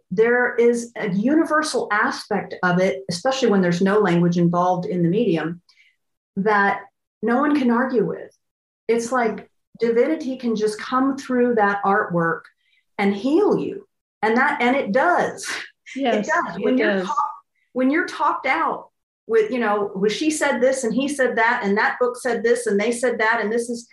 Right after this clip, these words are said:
Speaker 1: well, I'm a number three over here and I'm a I N T F over this." And it's like, no, why don't you just breathe? You know,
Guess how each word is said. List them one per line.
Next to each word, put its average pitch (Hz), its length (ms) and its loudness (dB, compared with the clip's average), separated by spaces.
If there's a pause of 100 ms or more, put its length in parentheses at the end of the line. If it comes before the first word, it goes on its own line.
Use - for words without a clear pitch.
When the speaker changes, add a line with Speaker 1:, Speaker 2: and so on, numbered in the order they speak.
(140)
Speaker 1:
well, 202 180 2
I'm 269 180 2
a 254 60 2
number 233 240 4
three 262 360 -2
over 208 220 2
here 226 280 2
and 202 80 0
I'm 196 160 2
a 185 180 -6 (180)
I 233 260 2
N 220 100 0
T 240 240 -4
F 214 180 0
over 196 280 0
this." 240 300 0
And 190 180 -6 (220)
it's 233 220 0
like, 220 400 -2 (520)
no, 254 580 2
why 302 100 -2
don't 320 160 0
you 302 80 -2
just 233 320 -6
breathe? 240 580 2 (960)
You 247 80 -2
know, 247 440 0